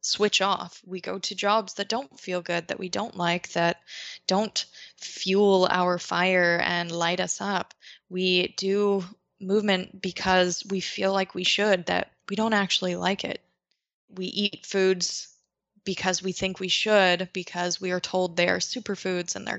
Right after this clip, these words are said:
good for us and good for our health, but we might not necessarily enjoy, fully enjoy the process of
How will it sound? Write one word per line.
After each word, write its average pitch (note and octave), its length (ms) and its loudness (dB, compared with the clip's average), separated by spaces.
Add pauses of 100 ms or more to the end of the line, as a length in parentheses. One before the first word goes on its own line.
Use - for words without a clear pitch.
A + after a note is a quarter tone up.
good A#3 160 2
for F#3+ 160 4
us F3+ 260 2
and - 160 -12 (280)
good G#3+ 160 -2
for F#3+ 140 2
our F3+ 100 6
health, G3 420 0 (440)
but F#3 180 0 (220)
we F#3 80 -4
might G3 200 0
not F#3+ 140 -4
necessarily F3+ 960 0
enjoy, F#3 1000 4 (580)
fully G#3 440 2
enjoy F#3 600 -2
the F3 100 0
process F3+ 880 0
of F3+ 420 -4